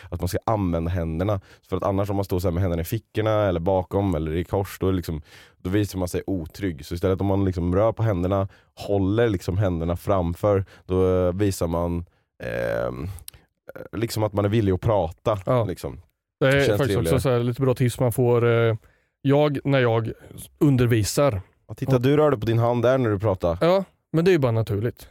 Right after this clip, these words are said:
Speaker 1: Ja, men det här är väl, om jag ska röra på den här handen, det är väl också
Speaker 2: <laughs>
Speaker 1: naturligt då, med den här lampan som står där, det är väl inte mitt
Speaker 2: Ja, men
Speaker 1: fel.
Speaker 2: jag, när jag undervisar, håller ju gärna i någonting.
Speaker 1: Mm.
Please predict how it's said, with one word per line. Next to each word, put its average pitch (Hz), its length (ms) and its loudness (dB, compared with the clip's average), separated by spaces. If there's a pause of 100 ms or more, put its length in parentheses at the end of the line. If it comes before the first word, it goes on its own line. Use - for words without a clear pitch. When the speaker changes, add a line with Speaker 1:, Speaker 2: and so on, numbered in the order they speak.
(120)
Speaker 1:
Ja, 127 100 -2
men 123 120 0
det 117 80 0
här 135 220 4
är 143 40 2
väl, 131 160 0
om 135 200 0
jag 143 160 2
ska 147 140 -2
röra 127 140 2
på 123 80 -6
den 110 100 -4
här 139 120 -2
handen, 90 420 -4
det 110 80 -2
är - 20 -2
väl 123 80 -2
också 113 240 -4
Speaker 2:
<laughs> - 20 0
Speaker 1:
naturligt 98 400 -2
då, 87 140 -4
med 87 220 -4
den 101 100 -2
här 95 100 0
lampan 127 520 0
som 135 100 0
står 104 240 2
där, - 80 4
det 101 60 -2
är 101 40 -4
väl 123 120 -4
inte 302 160 -4
mitt 123 80 2
Speaker 2:
Ja, 185 100 6
men 170 80 4
Speaker 1:
fel. 90 120 -2 (300)
Speaker 2:
jag, 185 300 4
när 190 80 4
jag 165 120 4
undervisar, 151 520 4
håller 139 280 4
ju 160 180 4
gärna 127 260 2
i 123 40 2
någonting. 110 500 -2
Speaker 1:
Mm. 90 220 0